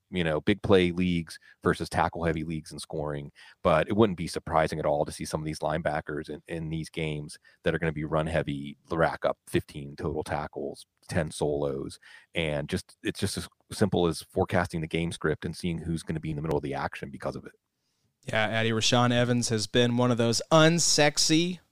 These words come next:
Speaker 2: picks for your I D P lineups each and every week. And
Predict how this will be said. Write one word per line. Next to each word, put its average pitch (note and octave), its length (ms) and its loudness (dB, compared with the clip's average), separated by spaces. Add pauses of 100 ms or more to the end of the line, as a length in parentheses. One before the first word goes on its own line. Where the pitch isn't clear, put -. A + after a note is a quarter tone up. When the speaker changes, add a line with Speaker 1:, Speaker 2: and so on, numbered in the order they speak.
(100)
Speaker 2:
picks D#3 400 2
for C#3 400 4 (260)
your - 100 -2
I C3+ 120 6
D D3 80 6
P D3 280 8
lineups D3+ 600 6
each F#3 300 6
and E3 100 6
every D#3 280 8
week. D#3 360 6
And A#2+ 200 4